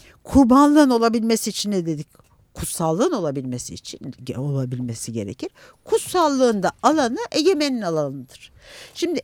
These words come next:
egemenlikten bahsederken hemen tabii burada yani kutsallığın bizim kültürlerimiz içerisinde nasıl belirlendiğini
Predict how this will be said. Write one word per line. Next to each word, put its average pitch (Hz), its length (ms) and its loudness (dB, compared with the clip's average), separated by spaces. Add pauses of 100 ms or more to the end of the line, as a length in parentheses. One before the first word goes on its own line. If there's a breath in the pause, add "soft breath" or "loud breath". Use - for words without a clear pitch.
egemenlikten 277 1000 4
bahsederken 185 1040 0 (400 soft breath)
hemen 320 500 0
tabii 190 420 -4
burada 151 360 -4
yani 127 360 -4
kutsallığın 170 640 -4
bizim 180 240 -6
kültürlerimiz 175 720 -10
içerisinde 160 420 -8
nasıl 175 360 -4
belirlendiğini 160 1120 0